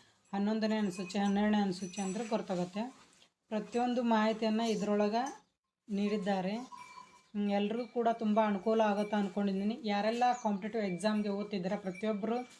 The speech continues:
ನಿಮ್ಮ ಸ್ನೇಹಿತರಿಗಾಗಿರ್ಬೋದು, ನಿಮ್ಮ ಫ್ಯಾಮಿಲಿ ಮೆಂಬರ್ಸ್ ಆಗಿರ್ಬೋದು, ಮತ್ತು ಬೇರೆ ಬೇರೆ ಯಾರು ಫ್ರೆಂಡ್ಸ್ ಇರ್ತಾರಲ್ಲ, ಅವ್ರಿಗೆ, ಓದ್ತಕ್ಕಂಥವ್ರಿಗೆ ಈ ಒಂದು ಸಂವಿಧಾನದ ಬಗ್ಗೆ ಇರತಕ್ಕಂಥ ವಿಡಿಯೋನ ಶೇರ್ ಮಾಡಿರಿ. ಯಾಕಂದ್ರೆ ಅವ್ರಿಗೂ ಓದೋಕ್ಕೆ ತುಂಬ ಈಸಿ ಆಗುತ್ತೆ, ಟ್ರಿಕ್ಸ್ ಈಸಿ ಇದೆ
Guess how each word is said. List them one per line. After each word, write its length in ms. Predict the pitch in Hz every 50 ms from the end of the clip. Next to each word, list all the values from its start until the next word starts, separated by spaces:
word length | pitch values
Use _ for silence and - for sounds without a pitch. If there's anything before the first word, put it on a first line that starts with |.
| - - _ _ _ _ - -
ನಿಮ್ಮ 240 | 208 208 208 208 202
ಸ್ನೇಹಿತರಿಗಾಗಿರ್ಬೋದು, 1120 | - - 208 202 208 214 220 - 233 220 214 214 208 190 208 202 190 202 208 202 202 208
ನಿಮ್ಮ 220 | 208 202 196 196 185
ಫ್ಯಾಮಿಲಿ 360 | 190 196 190 190 202 208 220
ಮೆಂಬರ್ಸ್ 460 | 214 202 196 196 202 208 190 - -
ಆಗಿರ್ಬೋದು, 680 | 208 196 208 196 185 196 196 190 202 202 208 214 214 - - _ _ _ _ - - - - 208
ಮತ್ತು 340 | 208 220 220 214 254 262 220
ಬೇರೆ 220 | 208 208 214 214 214
ಬೇರೆ 180 | 220 220 220
ಯಾರು 240 | 214 208 208 208 214
ಫ್ರೆಂಡ್ಸ್ 400 | 208 - 208 208 202 190 - -
ಇರ್ತಾರಲ್ಲ, 340 | 202 180 - 208 202 214 226 - -
ಅವ್ರಿಗೆ, 300 | 233 220 220 220 220 247
ಓದ್ತಕ್ಕಂಥವ್ರಿಗೆ 1200 | 240 233 214 220 226 226 - 233 - - 226 220 214 220 214 220 214 208 269 294 311 349 - 247 214
ಈ 140 | 220 226
ಒಂದು 380 | 233 233 226 226 226 220 226 233 226 220 214 202 190 196 - _ _ _ _ _ _ _ -
ಸಂವಿಧಾನದ 440 | 214 208 208 226 220 226 226 220 220
ಬಗ್ಗೆ 520 | 208 220 214 214 202 180 180 208 220 214
ಇರತಕ್ಕಂಥ 580 | 214 202 208 202 - 214 190 196 202 196 - 208
ವಿಡಿಯೋನ 400 | 202 196 196 190 208 202 208 220
ಶೇರ್ 360 | 214 - - 214 208 214 202
ಮಾಡಿರಿ. 280 | 202 196 185 175 180
ಯಾಕಂದ್ರೆ 420 | 196 208 214 208 233 233 240 226 247
ಅವ್ರಿಗೂ 340 | 240 233 226 226 262 285 294 - - - - - - -
ಓದೋಕ್ಕೆ 440 | 220 214 220 214 233 226 226 240 240
ತುಂಬ 300 | 240 233 214 220 214 226 233 233 226 214
ಈಸಿ 260 | 208 208 190 180 226
ಆಗುತ್ತೆ, 400 | 226 208 196 185 185 208 208 202
ಟ್ರಿಕ್ಸ್ 400 | 202 - 220 233 220 - - 214
ಈಸಿ 300 | 208 196 180 185 214 214
ಇದೆ 320 | 208 202 185 180 190 196